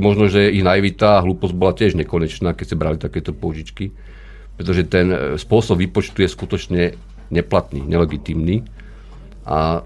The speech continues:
opäť už som aj, myslím, že v poslednej dobe vyzýval pána doktora Čižnára, aby niečo robil s prípadom, e, platenia, mm, za P P C a nedodané teplo, e, istej finančnej skupine, ktorá vyhrala nedávno spolu s Bratislavskou teplárenskou.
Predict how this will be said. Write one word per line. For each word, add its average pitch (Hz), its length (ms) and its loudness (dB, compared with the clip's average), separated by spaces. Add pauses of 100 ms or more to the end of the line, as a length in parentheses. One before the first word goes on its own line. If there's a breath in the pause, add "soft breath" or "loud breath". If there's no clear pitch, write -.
opäť 113 320 2
už 120 120 -2
som 117 80 4
aj, 90 120 4
myslím, 78 320 -4
že 85 80 -4
v - 80 -8
poslednej 82 240 -2
dobe 82 120 0
vyzýval 80 400 0
pána 78 280 -4
doktora 78 320 -6
Čižnára, 78 400 -4
aby 73 160 -6
niečo 73 240 -8
robil 80 320 -4
s - 80 -12
prípadom, 80 640 -4
e, 53 160 -10 (160)
platenia, 76 580 -2
mm, - 1160 -16
za 80 140 -6
P 87 160 0
P 87 160 -2
C 87 240 0
a 87 80 4
nedodané 85 480 2
teplo, 85 460 2
e, - 0 - (1300 loud breath)
istej - 240 -2
finančnej 82 400 -2
skupine, 85 400 -2
ktorá 82 160 -4
vyhrala 80 260 0
nedávno 82 240 0
spolu 82 300 -6
s - 80 -8
Bratislavskou - 320 -6
teplárenskou. 85 720 -2